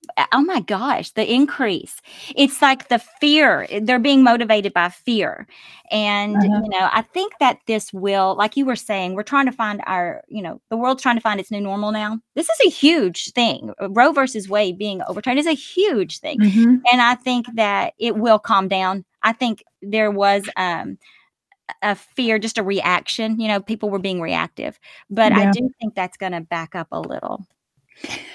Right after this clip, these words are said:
Speaker 2: I do too. And I, I think that's why I think, like, I know a lot of pro-life people are revisiting all the abortion arguments, because now it's time to really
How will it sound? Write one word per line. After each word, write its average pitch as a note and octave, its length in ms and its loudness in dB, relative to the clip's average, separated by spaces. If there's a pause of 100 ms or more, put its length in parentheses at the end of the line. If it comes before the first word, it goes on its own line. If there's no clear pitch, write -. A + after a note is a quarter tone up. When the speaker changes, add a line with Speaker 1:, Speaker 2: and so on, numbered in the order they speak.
(160)
Speaker 2:
I C#4+ 160 6
do D#4 160 6
too. A#3 360 4
And A3+ 120 2
I, A#3+ 160 4
I A#3 160 2
think D4+ 380 0
that's C#4 220 2
why D4+ 240 0
I B3 80 0
think, B3 320 -4
like, A3+ 220 2 (140)
I - 60 -2
know C#4 140 6
a C4 40 8
lot B3 180 6
of A#3 60 -2
pro-life A3 400 2
people G#3 220 -4
are G3 120 -2
revisiting F#3+ 600 -4
all G3 180 -2
the F#3 120 -4
abortion F3+ 460 -6
arguments, F3 540 -6
because F#3 360 -6
now G#3 200 2
it's - 160 0
time G3 300 -4
to F3+ 80 -8
really F3+ 400 -2